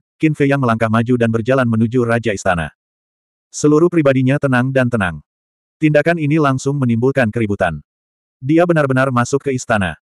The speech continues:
Perlu diketahui bahwa istana adalah kawasan terlarang di tanah reruntuhan, suci dan tidak dapat diganggu-gugat. Tanpa izin dari Raja Reruntuhan, tidak ada yang bisa masuk tanpa izin. Sepanjang sejarah, tidak ada seorang pun yang berani masuk tanpa izin ke istana yang selamat.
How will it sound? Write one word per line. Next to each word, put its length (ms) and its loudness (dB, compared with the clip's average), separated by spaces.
Perlu 240 2
diketahui 480 0
bahwa 240 2
istana 400 0
adalah 160 0
kawasan 320 0
terlarang 320 0
di 160 -2
tanah 160 0
reruntuhan, 640 -2
suci 480 0
dan 160 0
tidak 240 0
dapat 160 0
diganggu-gugat. 640 -2
Tanpa 320 2
izin 160 0
dari 240 2
Raja 240 2
Reruntuhan, 560 -2
tidak 240 2
ada 80 2
yang 160 2
bisa 240 -2
masuk 320 -4
tanpa 240 0
izin. 320 -4
Sepanjang 480 0
sejarah, 480 0
tidak 240 2
ada 80 2
seorang 320 0
pun 160 0
yang 160 0
berani 240 0
masuk 240 -2
tanpa 240 0
izin 400 -2
ke 80 -4
istana 400 -2
yang 160 -4
selamat. 320 -2